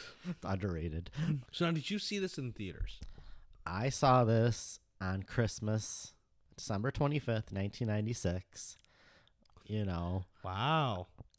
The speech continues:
Speaker 2: Yeah, and, I mean, this is probably one of the first horror movies I seen in theaters. Not the
Speaker 1: Mm-hmm.
Speaker 2: first. The first was Halloween, The Curse of Michael Myers in nineteen ninety-five.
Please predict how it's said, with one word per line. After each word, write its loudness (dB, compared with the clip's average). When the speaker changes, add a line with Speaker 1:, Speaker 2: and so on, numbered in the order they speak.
Speaker 2:
Yeah, -4
and, 4
I 0
mean, 2
this 0
is -2
probably 6
one 6
of 4
the 0
first -2
horror 4
movies -2
I -2
seen -4
in -2
theaters. -4
Not 4
the 2
Speaker 1:
Mm-hmm. -2
Speaker 2:
first. 2
The -8
first -2
was 0
Halloween, 2
The -2
Curse 0
of 2
Michael 0
Myers 2
in -2
nineteen -2
ninety-five. 0